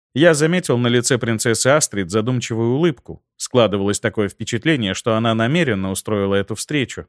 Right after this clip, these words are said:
Любопытно, к чему ей все эти пляски вокруг какого-то вестонского бастарда? В любом случае, со временем всё станет ясно. "Кстати, мессир", снова обратилась ко мне принцесса Астрид,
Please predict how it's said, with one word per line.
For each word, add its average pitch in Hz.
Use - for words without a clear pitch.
Любопытно, 147
к -
чему 185
ей 185
все 165
эти 131
пляски 139
вокруг 98
какого-то 127
вестонского 101
бастарда? 95
В 113
любом 127
случае, 156
со 117
временем 151
всё 127
станет 104
ясно. 78
"Кстати, -
мессир", 120
снова 117
обратилась 104
ко 101
мне 123
принцесса 98
Астрид, -